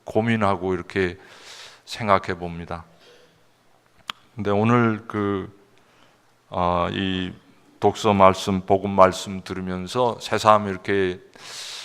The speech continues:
에, 느껴지는 것은 예수님은 왜 그 당신을 목자에 비유하고, 또 목자뿐만이 아니라 예수님 자신이 어린 양으로서 이렇게,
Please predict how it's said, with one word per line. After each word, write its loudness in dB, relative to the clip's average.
에, -2
느껴지는 0
것은 -6
예수님은 0
왜 6
그 -4
당신을 -2
목자에 0
비유하고, -4
또 2
목자뿐만이 0
아니라 2
예수님 -4
자신이 -2
어린 8
양으로서 6
이렇게, -6